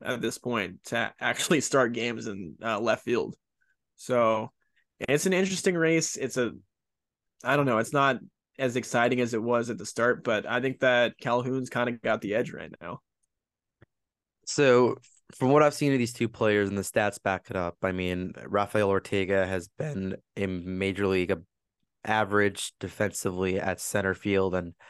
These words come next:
Speaker 2: pretty solid left fielder. Um, but his hitting numbers have really waned. Uh, I mean, he had two seasons in the bigs. Looking at Ortega, where he had a hundred forty-three games for the Marlins,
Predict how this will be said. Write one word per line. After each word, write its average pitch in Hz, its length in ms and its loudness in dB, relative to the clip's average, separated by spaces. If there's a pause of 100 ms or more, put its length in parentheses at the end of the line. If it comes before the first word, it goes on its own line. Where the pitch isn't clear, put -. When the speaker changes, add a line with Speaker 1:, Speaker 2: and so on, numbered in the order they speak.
(300)
Speaker 2:
pretty 101 260 0
solid 92 500 0
left 87 240 -4
fielder. 110 440 0 (380)
Um, 92 420 -2 (580)
but 117 80 2
his 110 140 2
hitting 113 240 2
numbers 98 300 -2
have 92 140 -4
really 92 320 0
waned. 87 520 -2 (200)
Uh, 87 440 -4 (500)
I 98 60 -4
mean, 95 140 -2
he 92 120 -4
had 92 220 -2
two 98 240 -4
seasons 90 840 -6 (380)
in 95 200 -2
the 90 100 -2
bigs. 90 600 -2 (520)
Looking 101 260 -2
at 92 100 2
Ortega, 90 520 -2
where 87 160 2
he 90 160 -6
had 90 480 -2 (240)
a 101 80 0
hundred 107 240 0
forty-three 107 500 0
games 98 420 -2
for - 140 -2
the 92 80 0
Marlins, 90 800 -2